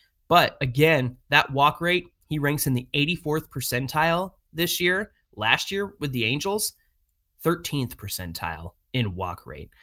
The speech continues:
So I think all of Michael Lorenzen's success is that he's <laughs> giving up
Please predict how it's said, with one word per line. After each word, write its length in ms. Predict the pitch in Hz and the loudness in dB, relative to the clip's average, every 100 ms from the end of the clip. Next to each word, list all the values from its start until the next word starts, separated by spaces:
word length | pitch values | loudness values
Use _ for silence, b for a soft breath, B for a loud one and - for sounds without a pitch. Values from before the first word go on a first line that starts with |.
| b b b b | b b b b
So 120 | - | 0
I 80 | 131 | 4
think 220 | 139 131 - | 4 2 2
all 280 | 135 135 139 | 6 8 8
of 80 | 131 | 6
Michael 300 | 131 120 123 | 4 2 2
Lorenzen's 460 | 120 120 117 104 | 2 0 0 -2
success 540 | 117 - 131 120 - - _ _ _ _ - | -2 0 0 2 0 -4 _ _ _ _ 2
is 360 | 156 151 127 120 | 6 8 6 6
that 340 | 120 110 - | 4 4 -2
he's 340 | - 123 110 | -2 0 0
<laughs> 80 | - | 2
giving 220 | 131 127 | 4 4
up 100 | 120 | 4